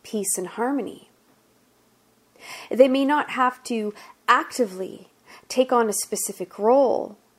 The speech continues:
Their mere presence is the unfolding of their role. But for the older generations, such as yourself, yes, you have more active,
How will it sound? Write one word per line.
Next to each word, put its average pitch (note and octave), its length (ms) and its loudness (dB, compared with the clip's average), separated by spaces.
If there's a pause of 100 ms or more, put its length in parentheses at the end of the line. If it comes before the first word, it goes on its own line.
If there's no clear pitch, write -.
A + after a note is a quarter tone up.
(280)
Their A#3+ 260 6
mere A3+ 260 2
presence B3+ 920 0 (1120)
is A#3 340 6
the A3 360 -4
unfolding A#3+ 600 2
of F3+ 100 -6
their G3 160 0
role. G#3 540 0 (1500)
But D4 200 6
for C#4+ 280 4
the C4 440 -2
older G3+ 840 4
generations, F#3+ 880 -4 (120)
such D4 240 0
as A#3 160 -6
yourself, - 960 -2 (800)
yes, B3+ 280 2 (1500)
you B3 220 0
have B3+ 260 4
more A3+ 440 0
active, A#3+ 800 0